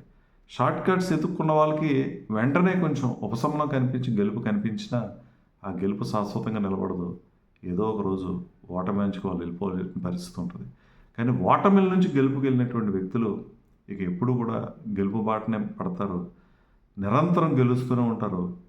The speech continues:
సమాజంలో వారికంటూ గుర్తింపు అంటూ ఉంటుంది, చక్కటి గౌరవాన్ని సంపాదించగలుగుతారు.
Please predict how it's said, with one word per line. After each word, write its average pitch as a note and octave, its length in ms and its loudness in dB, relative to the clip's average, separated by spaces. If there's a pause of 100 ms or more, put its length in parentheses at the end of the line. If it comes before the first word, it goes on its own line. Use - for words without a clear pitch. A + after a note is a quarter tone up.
సమాజంలో G#2+ 520 0
వారికంటూ G2 480 -2
గుర్తింపు F#2+ 480 -4
అంటూ F#2 160 -2
ఉంటుంది, F2 340 -4 (600)
చక్కటి C3 320 0
గౌరవాన్ని G#2+ 500 0
సంపాదించగలుగుతారు. F2+ 880 -6